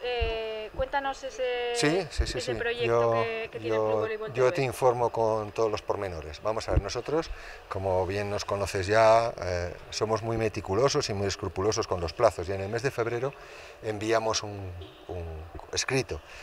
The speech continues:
Speaker 2: a la Real Federación Española de Voleibol con el aval del Ayuntamiento de Teruel, eh, para organizar la Copa del Rey en Teruel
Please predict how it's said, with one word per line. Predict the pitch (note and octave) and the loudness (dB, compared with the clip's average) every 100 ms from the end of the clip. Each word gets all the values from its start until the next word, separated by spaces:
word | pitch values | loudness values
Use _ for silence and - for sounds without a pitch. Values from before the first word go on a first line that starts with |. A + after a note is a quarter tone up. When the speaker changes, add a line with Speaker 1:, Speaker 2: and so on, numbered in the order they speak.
| - | -4
Speaker 2:
a | F#2 | 0
la | F2+ | 2
Real | E2+ F#2+ G2+ | 4 2 2
Federación | G#2+ G2+ F#2+ G2 F#2+ | 2 2 0 -2 -6
Española | - F#2 F#2 F2+ | -4 -2 0 0
de | F#2 | 0
Voleibol | G2 A2 B2 D3+ G3+ - - - - - | 2 2 6 6 4 -4 -14 -14 -16 -4
con | - C3+ A2+ | 6 6 8
el | F#2+ | 6
aval | F#2+ A2+ A2 G2+ - F2+ F2+ | 8 8 6 -2 -14 -10 -6
del | F2 | -4
Ayuntamiento | E2+ F2+ F2 F#2 G2 G#2 | -4 -4 -4 -2 -2 2
de | G#2 | 2
Teruel, | B2+ C3+ E3 F#3+ - - - - - - A2 | 2 2 2 0 -4 -14 -16 -18 -14 -4 0
eh, | G2 F#2 F#2 - | 0 0 -2 4
para | A2 B2 | 6 8
organizar | B2 G#2 F#2 - G#2+ E2+ - | 6 0 -2 4 4 4 -2
la | D#2 | -2
Copa | F#2 E2+ F#2+ F#2 | -2 4 6 6
del | G2 | 2
Rey | A2+ C3 - | 2 0 -2
en | B2+ B2+ | -4 0
Teruel | D3 C3 A#2 C3 | 2 6 4 4